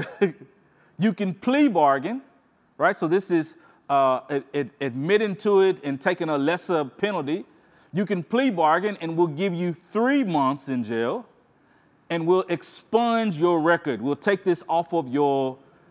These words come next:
your record. I am a teenager. I'm eighteen, nineteen years old. I, I'm just drinking, partying, trying to have fun. I'm not a criminal. I don't wanna go to <laughs> jail. I don't wanna go to jail.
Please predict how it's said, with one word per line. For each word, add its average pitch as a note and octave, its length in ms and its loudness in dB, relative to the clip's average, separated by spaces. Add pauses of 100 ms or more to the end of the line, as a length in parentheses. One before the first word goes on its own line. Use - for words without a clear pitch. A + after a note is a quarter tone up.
(140)
your C#3 200 2
record. C3+ 400 0 (1080)
I F#3 200 4
am G3 180 -2
a E3+ 100 0
teenager. D3+ 800 -2 (1040)
I'm G#3 160 2 (100)
eighteen, A3 640 0
nineteen G#3+ 460 0
years G#3 220 -2
old. G3 480 0 (760)
I, G#3 200 6
I'm G3+ 240 2
just F3 300 -2
drinking, G3 680 -2 (440)
partying, G#3+ 480 4
trying G#3 260 2
to G3+ 40 2
have G3 200 0
fun. A3+ 240 0
I'm A3+ 80 2
not A#3+ 160 2
a F#3+ 60 0
criminal. G#3+ 520 -2 (280)
I E3+ 100 6
don't C4+ 140 4
wanna B3+ 160 2
go G3 120 2
to F3 80 0
<laughs> D3+ 120 -6
jail. - 180 -14
I G#3+ 120 6
don't C4 160 -2
wanna A3 220 0
go A3 100 2
to G#3 80 -2
jail. G#3+ 520 2